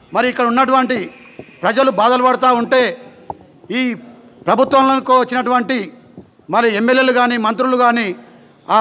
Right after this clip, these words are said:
ప్రజలను ఆ శోక సముద్రంలో ఉంచి వాళ్ళు మాత్రం సంతోషంగా మరి ఆ పండుగలు పబ్బాలు చేసుకుంటూ ఇక నిన్న మొన్ననే పోచమ్మ తల్లి బోనాల పండుగలు చేసుకుంటున్న దాంట్లో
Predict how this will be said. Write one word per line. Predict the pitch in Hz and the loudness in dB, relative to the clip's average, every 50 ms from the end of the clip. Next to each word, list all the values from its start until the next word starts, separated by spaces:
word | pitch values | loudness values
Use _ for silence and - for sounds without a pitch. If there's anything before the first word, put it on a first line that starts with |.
| - | 2
ప్రజలను | 180 214 233 254 262 254 254 233 | 0 0 0 2 2 2 2 2
ఆ | 233 - | 2 0
శోక | 214 240 240 254 233 | 0 -2 -2 0 0
సముద్రంలో | 247 247 254 - 254 254 247 247 240 233 | 0 -2 0 -2 -2 -2 0 -2 -2 -4
ఉంచి | 233 240 254 247 220 202 196 - _ - _ _ _ _ 131 | -4 -4 -4 -4 -6 -6 -10 -14 _ -20 _ _ _ _ 0
వాళ్ళు | 175 226 262 269 262 254 | 2 2 2 2 2 2
మాత్రం | 254 254 254 269 254 240 214 170 185 - - - _ _ _ - | 2 0 2 0 0 0 0 -4 -10 -14 -18 -20 _ _ _ -4
సంతోషంగా | 196 240 233 262 269 240 247 233 247 254 247 240 233 202 - - - - - - - _ _ _ _ _ - | -2 0 2 2 2 2 2 0 0 0 2 2 2 2 0 -4 -12 -20 -20 -20 -20 _ _ _ _ _ -4
మరి | 202 240 247 240 | -2 0 2 0
ఆ | 240 - | 2 0
పండుగలు | 214 233 247 247 269 262 262 247 233 208 - - | 0 0 0 0 2 2 2 2 2 0 -2 -2
పబ్బాలు | 226 233 208 269 262 233 - | -2 0 2 2 0 2 0
చేసుకుంటూ | 247 254 - 226 208 254 247 208 262 262 226 208 - - - - - - - - - 190 | -2 -2 -2 -2 -4 -4 -2 0 0 0 -2 -4 -6 -14 -16 -16 -16 -16 -16 -10 -4 -2
ఇక | 247 247 233 | -2 -2 0
నిన్న | 226 240 262 254 | 0 -2 0 0
మొన్ననే | 269 262 269 262 262 - - | 0 0 0 0 -2 -2 0
పోచమ్మ | 233 247 247 262 262 254 262 254 240 226 185 - - - - - - _ | -2 0 0 0 0 2 2 2 0 -2 -4 -12 -16 -20 -20 -20 -8 _
తల్లి | 214 247 247 262 214 202 | -2 -2 -2 -2 -4 -2
బోనాల | 233 247 262 262 262 233 185 | 0 0 2 2 2 0 0
పండుగలు | 233 240 254 254 262 254 254 240 202 - - - - - - - | 0 0 2 0 2 2 0 0 -2 -4 -8 -16 -20 -14 -2 0
చేసుకుంటున్న | 240 254 - - 277 233 233 254 262 240 240 | 0 0 0 -2 -4 -4 -2 -2 0 2 2
దాంట్లో | 254 233 247 269 | 0 2 4 2